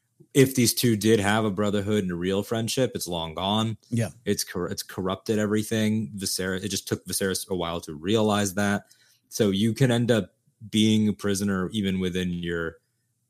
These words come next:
Speaker 1: what you thought were your truest relationships. Daemon certainly felt like a prisoner as Viserys' brother.
Speaker 2: Yeah.
Speaker 1: Alicent and Rhaenyra now both feel like they're prisoners within their own friendship, but also they're the only people that each other have at this moment.
Speaker 2: Yeah.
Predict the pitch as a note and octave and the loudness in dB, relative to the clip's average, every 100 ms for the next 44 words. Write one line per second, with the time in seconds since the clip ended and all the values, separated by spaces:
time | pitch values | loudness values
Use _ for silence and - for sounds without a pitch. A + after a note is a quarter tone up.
0 | _ - G2+ F2+ D3+ C#3+ F#2 D#2 G2 G2 | _ 0 2 4 6 6 2 0 0 0
1 | F#2 F2 - F#2 E2+ - F2+ E2 D#2+ E2+ | 0 -2 -2 -2 -2 -4 -4 -2 -4 -6
2 | E2+ E2 F2+ G2+ B2 B2 A#2+ A2+ A2 G#2 | -6 -4 0 4 4 6 6 6 4 4
3 | A2+ G#2+ G2 G#2+ G#2 G#2+ G#2 F#2+ G2+ G2+ | 4 4 2 2 2 4 2 0 2 2
4 | G2 F#2 E2 A2 G#2+ A2 _ _ A2+ G2 | 2 0 0 2 2 0 _ _ 0 0
5 | - _ - G2+ G#2+ A#2+ G#2+ G#2 G2 G#2 | -2 _ 0 2 4 2 0 2 2 2
6 | A2+ A2 F#2+ F#2+ F2+ G2 F#2+ - F#2+ F#2 | 2 2 2 0 0 0 0 -2 -2 0
7 | F#2+ - G2 G2+ G2+ G2 F2+ F2+ F#2+ F2+ | -2 -2 -2 0 0 -2 -2 -4 -2 -2
8 | G2 F#2+ F#2+ G#2+ G#2+ A2 D#2+ E2+ F#2+ G2 | -2 -2 -2 -2 0 -2 -2 -4 -2 -2
9 | E2+ D#2 F#2 F2+ F#2+ F2 C2+ F2+ F2+ D#2+ | -2 -4 -4 -2 -2 -2 -4 -8 -6 -8
10 | D#2 F2 G#2 G2+ - D2+ F2+ F#2+ A2 G#2 | -6 -2 -2 -4 -8 -8 -4 -4 0 0
11 | G#2 G2+ - - F2+ | 0 0 -4 -6 -4